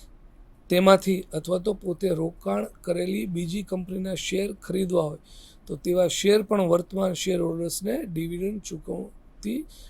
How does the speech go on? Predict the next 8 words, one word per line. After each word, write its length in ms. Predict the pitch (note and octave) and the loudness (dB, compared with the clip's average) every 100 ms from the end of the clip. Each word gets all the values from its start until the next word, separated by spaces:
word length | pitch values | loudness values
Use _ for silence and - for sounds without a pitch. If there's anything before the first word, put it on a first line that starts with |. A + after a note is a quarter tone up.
| - - | -14 -4
વખતે 400 | D3 - - F3 | -4 -2 -2 0
રોકડના 520 | D#3 D#3 - F3 F3 | 0 -4 -6 -4 -4
બદલામાં 800 | D#3+ D3+ D#3+ F3+ C4+ F4 - - | -4 -4 -4 -4 -4 -8 -12 0
આપતી 340 | D#3+ - E3 C3+ | 0 0 -8 -8
હોય 140 | C3+ | -8
છે. 140 | - - - - - - - - - - - - | -12 -18 -20 -20 -20 -20 -20 -20 -20 -20 -20 -12
કેટલીક 480 | - E3 - A3+ G3+ | -8 -6 -2 -2 0
કંપનીઝ 720 | F#3 D#3+ D#3+ D#3 F#3 B3 - | -2 -2 -4 -8 -6 -6 -10